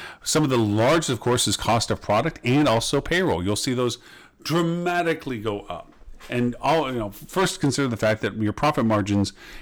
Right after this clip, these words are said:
ne-, your net profit margins below ebitda line are going to disappear. You're, you're purposely taking out swaths of revenue to make these stress test, uh, decisions on your budget.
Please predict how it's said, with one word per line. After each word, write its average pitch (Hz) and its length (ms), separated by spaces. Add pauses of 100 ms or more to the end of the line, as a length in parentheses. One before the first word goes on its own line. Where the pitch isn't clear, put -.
(100)
ne-, 113 240
your 113 140
net 127 180
profit 107 300
margins 95 320
below 104 220
ebitda 107 320
line 92 280 (280)
are 107 120
going 117 200
to 110 100
disappear. 101 480
You're, 101 240
you're 101 180
purposely 147 540
taking 120 480
out 110 300 (320)
swaths 127 840
of 120 300
revenue 104 540 (100)
to - 120
make 110 200
these 107 220
stress - 420
test, - 400 (260)
uh, 101 160
decisions 101 540
on 95 160
your 98 100
budget. 90 400